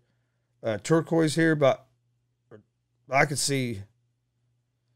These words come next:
I could also see Heiston win this fight. So this is a, a tricky fight to pick,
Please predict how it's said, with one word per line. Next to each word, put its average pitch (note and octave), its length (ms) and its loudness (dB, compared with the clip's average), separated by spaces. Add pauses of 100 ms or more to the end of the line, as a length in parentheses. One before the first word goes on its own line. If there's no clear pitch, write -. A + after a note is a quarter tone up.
(160)
I C3+ 100 -4
could C#3+ 140 -2
also D#3 280 6
see C3+ 200 0
Heiston C#3 420 0
win C3+ 160 -4
this C3 160 -6
fight. B2+ 260 0
So B2 140 -6
this D#3+ 180 -2
is C#3+ 100 -8
a, C3+ 220 -2
a C#3+ 140 -6
tricky D#3 320 -6
fight C#3+ 260 -4
to A#2+ 60 -6
pick, D#3 400 -2